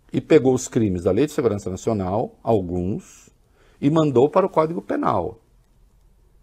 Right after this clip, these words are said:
Certo? Não é da Lei quatorze mil cento e noventa e sete que eles estão falando? Eu também quero falar dela.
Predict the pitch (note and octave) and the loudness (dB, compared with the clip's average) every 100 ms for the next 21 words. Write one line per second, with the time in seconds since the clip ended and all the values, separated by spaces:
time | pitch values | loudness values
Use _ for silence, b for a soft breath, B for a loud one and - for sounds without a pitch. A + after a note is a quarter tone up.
0 | _ _ _ _ _ _ _ _ _ G#2 | _ _ _ _ _ _ _ _ _ 2
1 | D#3+ A3+ - _ _ _ b b - F3 | 2 2 -10 _ _ _ b b 8 10
2 | E3+ D3+ D3+ D3 B2 C#3 A#2+ B2 C3 B2+ | 12 12 10 6 2 2 2 0 0 -2
3 | A2 G#2+ G#2+ G#2 F#3 G3 D#3+ G#2 G2 A2 | 0 0 0 2 2 2 0 -4 -2 -2
4 | G#2+ C#3+ G#3+ G3+ A3 G#3+ A3+ A3+ A#3 A#3 | 2 2 2 2 2 4 2 4 4 6
5 | F3+ E3 F#2+ | 6 6 2